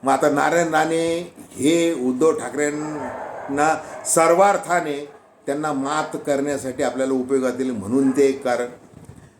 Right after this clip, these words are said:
मग आता इकडं राज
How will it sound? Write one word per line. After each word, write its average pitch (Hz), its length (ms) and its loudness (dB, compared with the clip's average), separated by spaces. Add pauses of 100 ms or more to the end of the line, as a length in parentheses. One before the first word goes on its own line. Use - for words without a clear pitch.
(120)
मग 156 120 2
आता 170 400 4
इकडं 175 560 2 (1800)
राज 156 240 4